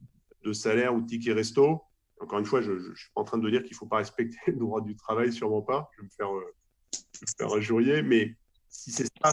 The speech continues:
ces premières questions, bah, sur un recrutement important au début de la vie d'une société, on a plutôt envie, on en parlait à l'instant, que la personne discute de, bah, justement de la vision, de l'ambition, de l'enthousiasme à deux, trois ans. Parce que, bah, normalement, quelqu'un qui,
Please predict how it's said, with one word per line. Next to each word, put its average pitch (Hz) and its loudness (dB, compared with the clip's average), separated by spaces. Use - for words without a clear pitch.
ces - 0
premières 117 0
questions, 151 0
bah, 107 0
sur 117 -4
un 117 0
recrutement 120 2
important 131 4
au 135 8
début 117 0
de 120 0
la 113 6
vie 110 2
d'une 117 8
société, 117 0
on 143 4
a 110 2
plutôt 131 2
envie, 135 4
on 113 0
en 107 0
parlait 117 2
à 113 4
l'instant, 147 2
que 117 -4
la 104 0
personne 131 2
discute 127 -4
de, 127 6
bah, 110 4
justement 123 4
de 131 0
la 110 2
vision, 110 2
de 135 4
l'ambition, 110 0
de 131 -2
l'enthousiasme 117 2
à 101 0
deux, 104 -6
trois 110 0
ans. 151 2
Parce 110 0
que, 143 4
bah, 110 4
normalement, 113 2
quelqu'un 131 0
qui, 117 -4